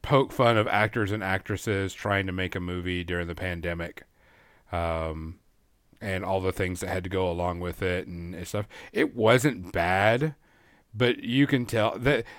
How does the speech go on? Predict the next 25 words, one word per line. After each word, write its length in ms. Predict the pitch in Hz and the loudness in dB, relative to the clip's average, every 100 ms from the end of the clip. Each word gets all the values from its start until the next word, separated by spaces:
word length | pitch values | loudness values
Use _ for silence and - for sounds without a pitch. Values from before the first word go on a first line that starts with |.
| - _ _ _ | -20 _ _ _
it's, 600 | - - 139 156 170 147 | -4 -2 4 4 4 2
it's 200 | 175 185 | 0 2
kind 180 | 180 175 | 4 6
of 80 | 131 | 6
a 60 | |
spoof 420 | 117 - 101 95 104 | 2 0 -2 -2 -4
movie. 240 | 98 95 | -2 0
They're 220 | 101 123 | 2 4
all 140 | 120 110 | 6 4
making 300 | 104 101 92 | 2 -2 -4
fun 160 | 101 | -2
of 100 | 90 | -4
themselves. 580 | 82 78 - 73 73 - - _ _ _ _ | -6 -8 -6 -6 -6 -10 -20 _ _ _ _
They 160 | 120 127 | 0 2
know 140 | 113 | 2
what 140 | 95 90 | 0 0
they're 140 | 87 | -2
doing. 260 | 82 82 87 | -2 -4 -2
They're 160 | 98 | -2
just 180 | 98 92 | -2 -4
giving 220 | 101 90 | -4 -6
each 160 | 87 - | -6 -4
other 200 | 87 85 | -4 -4
shit 440 | - 98 87 - | -4 -4 -4 -6
and 340 | 85 85 85 | -12 -10 -10